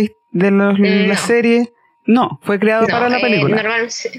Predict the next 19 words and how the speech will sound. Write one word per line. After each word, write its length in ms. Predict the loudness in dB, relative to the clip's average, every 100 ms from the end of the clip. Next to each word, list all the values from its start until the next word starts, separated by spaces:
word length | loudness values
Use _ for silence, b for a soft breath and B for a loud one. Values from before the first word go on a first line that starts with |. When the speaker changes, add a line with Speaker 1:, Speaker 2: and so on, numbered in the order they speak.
| -20 _
Speaker 2:
fue 100 | -6
creado 240 | -2 -2 -2
para 160 | -2
la 80 | -2
película. 300 | -2 -2 -2
Es 140 | -2 -4
bastante 280 | -4 -4
común 320 | -2 0 2 2
que 260 | 0 0
los 100 | -2
personajes 400 | -4 -6 -6 -4
humanos 500 | 0 0 0 -4 -4
dentro 280 | -2 -2 0
de 180 | 0 0
las 300 | 0 -2 -6
sagas 340 | -6 -4 -2
de 60 | -2
Transformers 440 | -4 -4 -4 -4 -4
sean, 680 | -6 -4 -4 -2 -2 -4